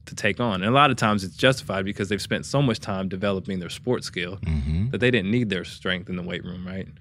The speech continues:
Speaker 1: And unless it's football, for the most part, that's probably gonna go across almost every athlete. Football players are used to the weight room through high school. They'll use, especially if you're at the D one level, right?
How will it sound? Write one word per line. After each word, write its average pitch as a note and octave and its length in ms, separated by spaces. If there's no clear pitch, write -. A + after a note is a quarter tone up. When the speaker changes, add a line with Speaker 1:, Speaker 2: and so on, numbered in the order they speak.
Speaker 1:
And G#2 100
unless D#3+ 180
it's F#2+ 120
football, A2+ 460
for - 140
the G2+ 80
most B2 260
part, G#2 140
that's - 340
probably C#3+ 260
gonna G2+ 140
go G2+ 80
across F#2+ 320
almost G2 220
every F#2 220
athlete. F2+ 380
Football D3 260
players B2+ 260
are F#2+ 60
used G2 240
to - 60
the A#2+ 80
weight A#2+ 180
room B2 220
through G#2 140
high G#2 160
school. A2 260
They'll G2 160
use, G#2 180
especially A#2 320
if F2+ 60
you're G#2+ 40
at F#2+ 60
the F#2 80
D G2+ 140
one F#2+ 220
level, F2+ 260
right? F2+ 280